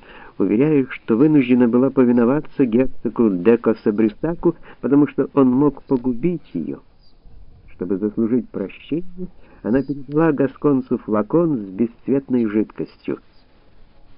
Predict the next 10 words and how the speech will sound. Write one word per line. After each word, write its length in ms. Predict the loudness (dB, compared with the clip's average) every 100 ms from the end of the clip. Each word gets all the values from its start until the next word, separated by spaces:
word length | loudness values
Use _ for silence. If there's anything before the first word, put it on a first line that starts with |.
| -20 _ _ _ _ _ _ _ -20 -18 -18 -20 -20 -20 _ -12
«Хорошо, 540 | -2 0 0 0 0 0
сударыня», — 680 | -2 0 0 0 -2 -2 -4
сказал 420 | -4 -4 0 -2 -2
Деспирак, — 840 | -6 -8 -6 -4 -4 -6 -12 -20 -20 _ -20 _ _ -20 _ -20 -8
«вы 100 | -4
будете 280 | -2 0 2
вознаграждены 880 | 0 0 -4 0 0 2 2 2
за 120 | 0 -2
вашу 280 | -4 -4
откровенность. 760 | -8 -8 -8 -6 -6 -6 -10